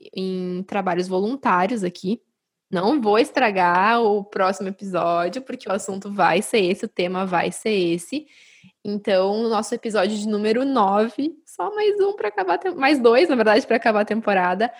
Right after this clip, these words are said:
a gente vai falar das nossas experiências com trabalho voluntário, que são experiências recentes, e como isso pode nos ajudar e como a gente enxerga que pode nos ajudar pra conseguir aí uma vaga, ser mais um empurrãozinho.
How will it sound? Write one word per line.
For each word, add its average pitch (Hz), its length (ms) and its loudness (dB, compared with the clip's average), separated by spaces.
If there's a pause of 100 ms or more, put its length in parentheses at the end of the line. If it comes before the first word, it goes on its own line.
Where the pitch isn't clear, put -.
(120)
a 233 100 0
gente 226 220 -2
vai 226 120 0
falar 214 220 4
das 214 120 -2
nossas 220 220 -6
experiências 208 500 -2
com 269 140 -6
trabalho 220 360 0
voluntário, 208 520 -2
que - 80 -16
são 196 100 -6
experiências 196 500 -6
recentes, 185 800 -8 (320)
e 262 80 -2
como 262 460 0
isso 269 680 -4 (300)
pode 233 300 2
nos 247 140 -4
ajudar 196 680 0
e 202 40 -2
como 180 180 -6
a 190 40 -6
gente 190 240 -10
enxerga 180 400 -2
que - 120 -12
pode 170 260 -4
nos 180 140 -6
ajudar 170 420 -2
pra 190 160 -6
conseguir 180 680 -6
aí 175 140 0
uma 175 200 -4
vaga, 180 360 -4
ser 175 180 -8
mais 180 320 0
um 220 120 0
empurrãozinho. 208 800 -4